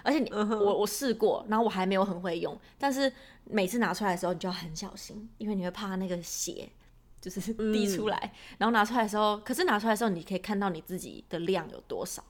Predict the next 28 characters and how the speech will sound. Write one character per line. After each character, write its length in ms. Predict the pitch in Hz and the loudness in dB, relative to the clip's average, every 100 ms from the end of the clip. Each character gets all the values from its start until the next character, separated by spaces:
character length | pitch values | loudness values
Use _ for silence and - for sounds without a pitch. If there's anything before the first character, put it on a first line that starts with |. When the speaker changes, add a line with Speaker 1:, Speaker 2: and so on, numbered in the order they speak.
| - - - - - | -20 -20 -20 -16 -2
Speaker 2:
嗯 180 | 226 | -2
哼。 340 | 202 214 190 196 | 0 -2 -2 2
Speaker 1:
所 80 | 277 | 2
以 40 | |
我 40 | |
觉 100 | 185 | 4
得 60 | 156 | 2
其 160 | 185 185 | 0 -2
实 100 | 180 | -2
蛮 240 | 170 151 | -2 -4
特 180 | - 214 | -4 -6
别 140 | - - 50 | -6 -14 -18
的， 80 | - - _ | -20 -20 _
但 140 | 240 | -2
我 60 | 190 | -2
还 180 | 185 156 | -4 -6
没 100 | 160 | -6
有 80 | |
很 120 | 170 170 | -8 -6
会 100 | 170 | -4
用， 180 | 170 - | -4 -6
我 40 | 170 | -6
还 140 | 175 | -6
在 80 | 175 | -6
学 200 | - - | -6 -8
习 200 | - - | -8 -8
当 200 | 214 220 | -8 -6
中。 160 | 220 | -6